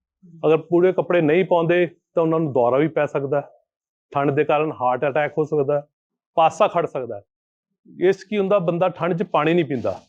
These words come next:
ਪਾਣੀ ਇੱਕ ਮੇਨ ਕੰਪੋਨੈਂਟ ਹੈ ਬਾਡੀ, ਬਾਡੀ ਦਾ, ਜਿਹੜਾ ਆਪਣਾ ਖੂਨ ਦੀ ਸਰਕੂਲੇਸ਼ਨ ਅੱਗੇ ਵਧਾਉਂਦਾ ਹੈ। ਉਸ ਨਾਲ ਕੀ ਹੁੰਦਾ ਹੈ, ਇੱਕ ਹਾਰਟ ਅਟੈਕ ਨਹੀਂ ਹੁੰਦਾ। ਲੋਕ ਕੀ ਕਹਿੰਦੇ, ਠੰਡ 'ਚ ਪਾਣੀ ਨਹੀਂ ਪੀਂਦੇ, ਪਾਣੀ ਨਹੀਂ ਪੀਂਦੇ ਕਿ ਬਾਰ-ਬਾਰ ਪਿਸ਼ਾਬ ਜਾਣਾ ਪੈਂਦਾ ਹੈ, ਇਸ ਕਰਕੇ ਜ਼ਿਆਦਾਤਰ ਨਹੀਂ ਪੀਂਦੇ।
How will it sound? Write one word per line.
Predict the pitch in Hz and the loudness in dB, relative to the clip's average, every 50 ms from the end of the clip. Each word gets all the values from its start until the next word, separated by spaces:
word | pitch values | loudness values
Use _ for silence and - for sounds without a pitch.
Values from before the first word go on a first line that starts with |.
| _ _ _ - | _ _ _ -2
ਪਾਣੀ | 156 151 170 190 208 | 0 0 2 2 2
ਇੱਕ | 214 208 208 | 2 0 -2
ਮੇਨ | 156 143 143 156 180 202 208 | -4 -2 -2 0 0 0 0
ਕੰਪੋਨੈਂਟ | 196 190 156 139 165 160 160 165 170 165 175 | 0 -2 -2 0 -2 -2 -2 -2 -2 0 0
ਹੈ | 175 | 0
ਬਾਡੀ, | 165 151 151 139 139 143 - 131 | 0 0 0 0 0 0 -2 -2
ਬਾਡੀ | 135 135 139 147 151 | 0 2 2 2 2
ਦਾ, | 156 170 165 | 2 2 2
ਜਿਹੜਾ | 151 165 165 170 | 2 0 0 0
ਆਪਣਾ | 160 - 180 170 | -2 -2 -4 -6
ਖੂਨ | 160 - _ - 165 170 160 156 | -6 -8 _ -4 -2 -2 -2 -2
ਦੀ | 175 160 | -4 -4
ਸਰਕੂਲੇਸ਼ਨ | - 160 127 - 180 165 156 139 160 180 180 | -2 -4 -2 0 0 0 0 0 -2 -4 -6
ਅੱਗੇ | - - 143 123 139 156 | -6 -4 -4 0 0 0
ਵਧਾਉਂਦਾ | 156 156 135 120 117 110 95 | 0 2 0 0 -2 -2 -4
ਹੈ। | - - _ _ _ _ _ _ _ _ _ _ _ _ _ - | -6 -8 _ _ _ _ _ _ _ _ _ _ _ _ _ 0
ਉਸ | 165 175 170 - | 2 2 2 0
ਨਾਲ | 208 190 175 170 | -2 -4 -2 -2
ਕੀ | 196 185 | -2 -2
ਹੁੰਦਾ | 180 170 185 185 190 | 0 2 2 2 0
ਹੈ, | 180 - - _ _ _ _ - | 0 -4 -8 _ _ _ _ -8
ਇੱਕ | 160 151 - - | -8 -6 -2 0
ਹਾਰਟ | 135 135 135 127 143 | 0 0 0 0 -2
ਅਟੈਕ | 170 165 165 - 180 | -4 -4 -4 -4 -6
ਨਹੀਂ | 175 165 | -6 -6
ਹੁੰਦਾ। | 156 139 147 143 143 - _ _ _ _ - 131 | -4 -4 -4 -4 -4 -6 _ _ _ _ -8 -2
ਲੋਕ | 147 165 175 165 170 | 0 0 0 0 -2
ਕੀ | - 180 | -4 -4
ਕਹਿੰਦੇ, | 175 185 185 | -2 -2 -2
ਠੰਡ | 180 - 156 165 165 | -2 -2 -2 -4 -4
'ਚ | - - - | -4 -4 -2
ਪਾਣੀ | 143 135 139 143 | -2 0 0 0
ਨਹੀਂ | 147 139 | -2 -2
ਪੀਂਦੇ, | - 139 127 107 117 110 107 _ _ _ _ _ _ _ | -2 -4 -4 -4 -6 -8 -8 _ _ _ _ _ _ _
ਪਾਣੀ | - 160 165 170 180 | -2 0 0 2 2
ਨਹੀਂ | 185 185 175 | 0 0 0
ਪੀਂਦੇ | 180 180 175 185 185 | -2 -2 0 0 -2
ਕਿ | 185 175 | -2 -2
ਬਾਰ-ਬਾਰ | 147 143 139 147 156 170 | 0 2 2 2 2 0
ਪਿਸ਼ਾਬ | 160 - 151 - 147 135 135 127 | -2 -4 -4 -4 -2 -2 0 0
ਜਾਣਾ | 139 131 127 | 0 0 -2
ਪੈਂਦਾ | 113 - 120 113 123 | -2 -4 -4 -4 -4
ਹੈ, | 131 - | -2 -2
ਇਸ | - 165 160 - | -2 -2 0 0
ਕਰਕੇ | - 165 - - 170 | 0 0 0 0 -2
ਜ਼ਿਆਦਾਤਰ | 139 143 139 139 - 143 131 | 0 0 -2 -2 -2 -4 -4
ਨਹੀਂ | 143 123 | -2 -2
ਪੀਂਦੇ। | 131 120 110 104 101 | -2 -4 -4 -4 -6